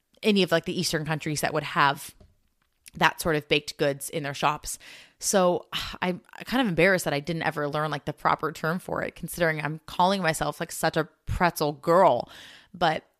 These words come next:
of course, anything that you're gonna get at one of those bakery shops, et cetera, is going to be just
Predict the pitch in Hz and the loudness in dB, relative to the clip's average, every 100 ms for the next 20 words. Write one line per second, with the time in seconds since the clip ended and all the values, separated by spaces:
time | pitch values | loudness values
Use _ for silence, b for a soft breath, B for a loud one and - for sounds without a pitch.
0 | - 190 - 294 294 - 208 202 208 214 | -4 -4 -2 0 0 4 4 4 2 0
1 | 202 180 165 165 160 156 151 156 - 160 | 0 0 0 -2 -2 2 4 4 2 -2
2 | - 156 151 143 147 147 - 143 135 160 | 0 -2 -4 -2 -2 -2 -2 -4 -4 -4
3 | 151 151 - 139 151 - - 143 - 151 | -4 -2 0 0 0 -6 -8 -6 -2 -2
4 | 156 - 151 151 143 139 143 _ - 339 | -2 -6 -6 -6 -8 -8 -10 _ -6 -2
5 | 330 | -2